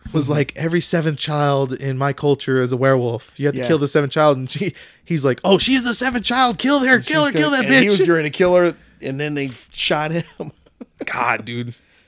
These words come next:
Speaker 2: That was crazy.
Speaker 1: Oh, over the top at times.
Speaker 2: Yeah.
Speaker 1: Way <laughs> over the top.
Speaker 2: Yep.
Speaker 1: All the deaths were funny as shit, though.
Speaker 2: They were. I mean, honestly, it was, they, the people went out really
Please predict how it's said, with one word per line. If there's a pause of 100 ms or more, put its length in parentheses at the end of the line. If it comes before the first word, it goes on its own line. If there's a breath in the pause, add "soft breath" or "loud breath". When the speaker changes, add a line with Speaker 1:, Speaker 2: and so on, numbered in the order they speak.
(140 soft breath)
Speaker 2:
That
was
crazy.
Speaker 1:
Oh,
over
the
top
at
times.
Speaker 2:
Yeah. (640)
Speaker 1:
Way (100)
<laughs>
over
the
top.
Speaker 2:
Yep. (400)
Speaker 1:
All
the
deaths
were (920)
funny
as
shit,
though. (260)
Speaker 2:
They
were. (280)
I
mean,
honestly, (100)
it
was,
they, (400)
the
people
went
out
really